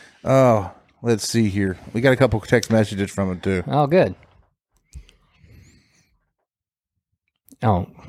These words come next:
Speaker 2: we're just gonna, we're
Speaker 1: I was
Speaker 2: just
Speaker 1: just
Speaker 2: gonna,
Speaker 1: looking at it real
Speaker 2: no,
Speaker 1: quick.
Speaker 2: no, no, no,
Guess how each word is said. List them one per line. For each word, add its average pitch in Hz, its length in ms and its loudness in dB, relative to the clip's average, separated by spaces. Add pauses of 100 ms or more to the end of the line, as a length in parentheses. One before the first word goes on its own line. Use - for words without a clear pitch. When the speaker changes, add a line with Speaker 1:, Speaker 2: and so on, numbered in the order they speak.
Speaker 2:
we're 110 100 -2
just 98 180 -2
gonna, 95 260 2 (960)
we're 127 80 -6
Speaker 1:
I - 40 -4
was 120 80 -2
Speaker 2:
just - 80 -6
Speaker 1:
just - 20 -6
Speaker 2:
gonna, 127 140 2
Speaker 1:
looking 110 80 -2
at - 20 -4
it - 20 -4
real 110 140 -2
Speaker 2:
no, 151 160 2
Speaker 1:
quick. 190 40 4
Speaker 2:
no, 190 340 2
no, - 0 -
no, 143 180 0